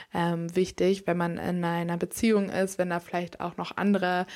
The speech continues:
Erwartungen oder Rollen eben da sind, wie dass man sich zum Beispiel um Kinder kümmert, ähm, dass die eben noch eine entscheidende Bedeutung im, im Leben haben.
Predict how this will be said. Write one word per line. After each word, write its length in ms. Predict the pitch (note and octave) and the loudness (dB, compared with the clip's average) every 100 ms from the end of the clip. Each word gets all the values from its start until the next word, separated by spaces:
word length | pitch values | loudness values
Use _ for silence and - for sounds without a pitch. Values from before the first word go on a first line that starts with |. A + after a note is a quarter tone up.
| - - - | -14 -14 -6
Erwartungen 580 | F#3 F3 F3+ F#3 F#3+ F#3 | -2 0 0 0 -2 0
oder 180 | F3+ E3+ | 0 0
Rollen 420 | - F#3 G3 G3 | 0 2 2 2
eben 300 | F3+ F3+ F3+ | 0 0 0
da 260 | F3+ F#3 | 0 2
sind, 460 | F#3 F#3+ F3+ F3+ F3+ | 2 0 0 -2 -4
wie 260 | F#3 F#3+ F#3+ | -2 -2 2
dass 300 | F3 F3 - | 0 0 -4
man 100 | F#3 | -2
sich 240 | F3+ F3 | -2 -2
zum 220 | - F3+ | -8 -2
Beispiel 340 | F3+ F3 - F3 | 0 0 0 0
um 180 | F3+ F3 | 0 -2
Kinder 520 | - - C4 B3+ A#3 | 0 4 6 6 2
kümmert, 640 | A#3 - G3+ G3+ F#3+ F#3+ - - - - | 0 0 2 4 2 0 -6 -16 -14 -6
ähm, 280 | - F3+ F3+ | -2 0 0
dass 180 | F3+ - | -2 -2
die 240 | G#3 - | -4 2
eben 160 | G3 F#3+ | 2 4
noch 200 | F#3 - | 2 0
eine 120 | F3 | -2
entscheidende 400 | F#3 - F3+ F3+ | 0 0 2 2
Bedeutung 720 | F3+ - F3+ F3 F#3 F3+ F3 | 0 2 2 2 0 -2 -2
im, 440 | - F3 F3 F3 | -2 -2 -2 -4
im 300 | - F3+ F3+ | -6 -6 -4
Leben 400 | F3 F#3 F3+ F3 | 2 2 2 -4
haben. 400 | E3+ E3 E3+ F3+ | -2 0 0 -2